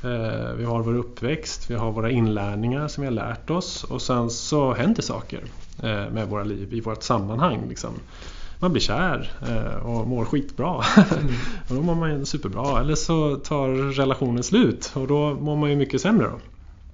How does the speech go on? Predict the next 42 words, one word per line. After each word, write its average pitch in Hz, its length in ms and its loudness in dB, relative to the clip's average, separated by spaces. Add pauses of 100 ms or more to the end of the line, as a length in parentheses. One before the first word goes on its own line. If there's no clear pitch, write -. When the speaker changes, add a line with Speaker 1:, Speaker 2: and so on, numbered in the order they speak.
(480)
Speaker 1:
Eller, 113 480 -2
eh, 117 340 -8 (240)
man 127 200 -2
blir 123 100 0
petad 113 520 -2 (200)
eller 123 160 -6
skadad 107 720 -2
eller 113 200 -8
föräldrarna 107 640 -4 (360)
skiljer 110 420 -6
sig 107 220 -6
eller 107 140 -12
vad 107 100 -10
det 107 40 -10
nu - 60 -12
kan - 160 -14
vara 110 100 -14
för - 60 -18
någonting. 117 240 -6
Speaker 2:
Mm, 104 200 -10
mm. 107 140 -10 (240)
Speaker 1:
Och 143 100 0
då 170 80 8
plötsligt 156 380 2
så, 120 320 2 (160)
så - 160 -4
blir 123 140 6
ju 120 100 4
sammanhanget 120 720 2
ett 117 120 -4
annorlunda. 127 680 0 (200)
Eh, 104 440 -6 (100)
och, 117 380 -4 (800)
och 131 140 0
det 160 80 8
är 202 140 10
ju 117 140 8
en 135 60 4
naturlig 131 760 2
del 104 300 -2
av 143 140 -2
livet. - 680 -4